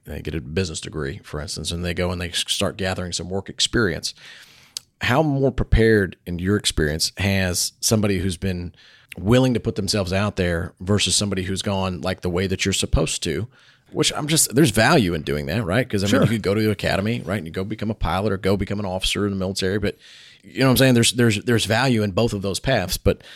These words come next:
Speaker 1: what have you seen to be the biggest difference between the two?
Speaker 2: It's the ability to have multiple contingencies, right? And, and that's really what I think makes people successful in business and in life, is the ability to have more than one plan, because everybody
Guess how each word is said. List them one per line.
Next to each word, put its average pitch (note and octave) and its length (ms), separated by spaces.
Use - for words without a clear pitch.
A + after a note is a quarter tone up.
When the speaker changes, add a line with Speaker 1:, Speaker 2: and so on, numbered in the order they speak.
Speaker 1:
what A#2 120
have G#2 80
you A2 120
seen G#2+ 240
to G2 60
be G#2 100
the F2+ 80
biggest F#2 240
difference G#2 240
between - 180
the - 60
two? - 220
Speaker 2:
It's F3 180
the D3+ 80
ability C#3+ 420
to B2 260
have A#2 180
multiple A#2 440
contingencies, - 840
right? G#2+ 220
And, B2 220
and A#2 100
that's - 180
really B2 160
what A2 240
I A2 80
think A#2 180
makes G#2+ 200
people A2 320
successful G#2 500
in F#2+ 80
business G2 320
and G2 100
in F#2 80
life, A#2+ 260
is G#2 240
the B2 60
ability B2 220
to - 20
have A2+ 100
more A2 160
than G2+ 140
one F#2+ 120
plan, B2+ 360
because - 300
everybody A#2+ 400